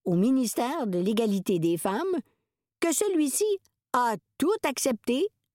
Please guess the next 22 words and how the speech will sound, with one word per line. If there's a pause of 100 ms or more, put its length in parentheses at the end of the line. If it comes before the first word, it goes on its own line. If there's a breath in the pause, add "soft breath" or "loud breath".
de
donner
suite. (1700)
Celle-ci (120)
inclut
un
calendrier
de
réunion (520)
pour
le
groupe
de
travail
chargé (120)
d'assurer
la
mise
en
œuvre
du
plan,